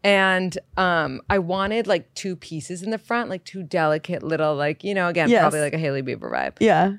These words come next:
Speaker 1: And th-, he gave me, like, Orthodox Jewish, like, payas,
Speaker 2: <gasps>
Speaker 1: you know, like, and, like,
Speaker 2: Tight.
Speaker 1: like, just, yeah, just
Speaker 2: No.
Speaker 1: not, not okay. And I was, like, not gonna say anything 'cause I'm such a people pleaser.
Speaker 2: <sighs>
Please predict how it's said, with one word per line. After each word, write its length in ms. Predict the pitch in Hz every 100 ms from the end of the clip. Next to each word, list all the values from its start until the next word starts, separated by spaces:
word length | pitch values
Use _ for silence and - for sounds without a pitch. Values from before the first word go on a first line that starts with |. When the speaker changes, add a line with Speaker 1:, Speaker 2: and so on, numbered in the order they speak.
| -
Speaker 1:
And 640 | 196 196 190 185 180 180 - - _ 180 151
th-, 160 | - 180
he 100 | 202
gave 340 | 151 185 175
me, 100 | 190
like, 160 | 208 185 -
Orthodox 560 | 170 160 175 170 165
Jewish, 540 | - - 165 151 151 -
like, 120 | 143 -
payas, 720 | - 160 151 143 147 143 170
Speaker 2:
<gasps> 920 | 233 262 277 277 277 269 262 254 247
Speaker 1:
you 60 | 202
know, 560 | 190 185 180 208 220 202
like, 240 | 185 180 - _ _ -
and, 220 | 196 190
like, 160 | 185 -
Speaker 2:
Tight. 380 | 240 185 - - - - _ _
Speaker 1:
like, 680 | 123 131 131 196 220 196 - - 208 170
just, 300 | 330 370 -
yeah, 300 | - 202 151
just 200 | 147 -
Speaker 2:
No. 160 | 208 196 196
Speaker 1:
not, 440 | 170 170 156 -
not 340 | 165 151 120 113
okay. 480 | - 196 - 196 - _ -
And 140 | - 202
I 100 | 202
was, 160 | 202
like, 340 | 208 196 175 - _
not 280 | 190 190 233
gonna 140 | 277 247
say 200 | - 143
anything 240 | 170 202
'cause 120 | 202
I'm 100 | 170
such 260 | - 127 -
a 40 |
people 280 | - 160 151
pleaser. 540 | - 208 208 240 247
Speaker 2:
<sighs> 40 | 262